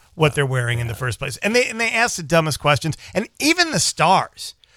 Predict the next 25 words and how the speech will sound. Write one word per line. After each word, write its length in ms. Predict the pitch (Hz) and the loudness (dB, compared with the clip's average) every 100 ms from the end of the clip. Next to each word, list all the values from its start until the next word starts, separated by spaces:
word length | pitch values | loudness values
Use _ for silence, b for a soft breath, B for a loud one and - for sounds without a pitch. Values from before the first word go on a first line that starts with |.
| b | b
who 200 | 208 214 - | 0 0 2
I 80 | |
know 180 | 208 269 | 2 2
a 40 | 214 | 4
lot 220 | 170 202 | 4 4
of 60 | |
that 160 | 185 160 | 2 0
gets 200 | 151 - | -4 -8
set 300 | - 160 165 | -2 0 0
up 160 | 175 147 | 0 0
by 140 | 151 | 0
the 60 | 143 | 0
publicists 480 | 151 156 - 170 - | -2 -2 -4 -6 -6
in 140 | 151 | -6
advance, 580 | 135 104 117 143 190 - B - | -6 -4 -6 -6 -8 -12 B -6
even 200 | 269 370 | -4 -2
the 60 | 233 | -2
stars 300 | 226 254 233 | 2 0 0
are 40 | |
like, 180 | 151 123 | -4 -6
"What 140 | 285 | -10
the 80 | 302 | -10
hell 140 | 240 277 | -10 -10
am 80 | |
I, 80 | 254 | -10